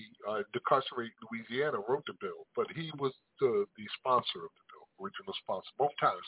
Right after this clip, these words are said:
twenty twenty-one and twenty twenty-two. And, uh, he called me because I publicly called him out what had occurred. And for those that don't know, <laughs> it's, it's in quite a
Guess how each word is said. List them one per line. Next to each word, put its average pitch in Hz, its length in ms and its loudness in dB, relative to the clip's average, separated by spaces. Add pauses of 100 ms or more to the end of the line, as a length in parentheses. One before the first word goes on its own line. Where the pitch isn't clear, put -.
twenty 123 240 -6
twenty-one 107 380 -4 (800)
and - 100 -2 (200)
twenty 120 220 2 (140)
twenty-two. 101 520 -6 (920)
And, 127 360 6
uh, 123 200 8 (160)
he 180 140 -4
called 233 560 0
me 131 340 2 (200)
because 151 460 6 (140)
I 180 80 8 (100)
publicly 175 580 -2 (160)
called 151 360 0
him 135 160 -6
out 117 260 -4 (320)
what 127 120 4
had 113 280 0
occurred. - 460 -8 (680)
And 110 180 -4
for - 80 -4
those 165 200 6
that 156 120 4
don't 180 280 2
know, 120 300 2 (100)
<laughs> - 520 -2
it's, - 140 -8 (200)
it's - 160 -6
in 147 300 -10
quite 151 180 6
a 151 60 -4